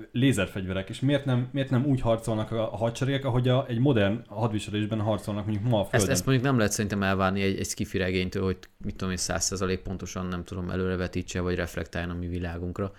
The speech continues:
Speaker 2: Ez most persze lehet azt mondani, hogy a mi világunknak a nyolcezer évvel későbbi jövőképe, de lehet, hogy valamilyen szintig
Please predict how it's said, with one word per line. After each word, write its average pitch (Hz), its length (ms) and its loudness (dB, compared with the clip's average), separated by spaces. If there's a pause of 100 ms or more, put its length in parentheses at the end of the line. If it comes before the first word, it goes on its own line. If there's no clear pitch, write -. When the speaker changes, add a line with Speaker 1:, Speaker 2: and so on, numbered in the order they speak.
(260)
Speaker 2:
Ez 107 120 -2
most 127 260 0
persze 123 300 4
lehet 107 220 6
azt 101 180 0
mondani, 101 200 0
hogy 98 180 2
a 98 40 2
mi 98 220 2
világunknak 98 640 2
a 101 60 4
nyolcezer 98 520 0 (180)
évvel 95 300 0
későbbi 95 640 2
jövőképe, 98 560 2
de 127 260 0 (140)
lehet, 107 220 -2
hogy 104 260 -2
valamilyen 113 380 2
szintig 113 480 2